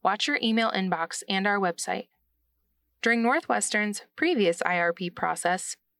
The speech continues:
Montanans showed up to the P S C's public hearings in droves to express their displeasure with Northwestern's continued schemes to invest in expensive, polluting fossil fuels, and it had an impact. This round should be no different.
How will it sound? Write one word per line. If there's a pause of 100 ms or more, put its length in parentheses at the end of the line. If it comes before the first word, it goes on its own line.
(160)
Montanans
showed
up
to
the
P
S
C's
public
hearings
in
droves (200)
to
express
their
displeasure
with
Northwestern's
continued
schemes (260)
to
invest
in
expensive,
polluting
fossil
fuels, (440)
and
it
had
an
impact. (500)
This
round
should
be
no
different.